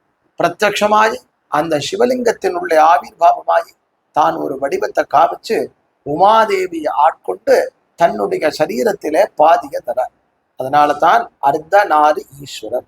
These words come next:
அர்த்தன்னா பாதி, நாரினா ஸ்திரி, ஈஸ்வரன்னா சிவபெருமான், அர்த்தநாரீஸ்வரர்னு இங்க சுவாமிக்கு பேரு.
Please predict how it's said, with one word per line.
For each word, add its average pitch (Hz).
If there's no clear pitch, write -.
அர்த்தன்னா 156
பாதி, 160
நாரினா 156
ஸ்திரி, 147
ஈஸ்வரன்னா 175
சிவபெருமான், 156
அர்த்தநாரீஸ்வரர்னு 220
இங்க -
சுவாமிக்கு 156
பேரு. 147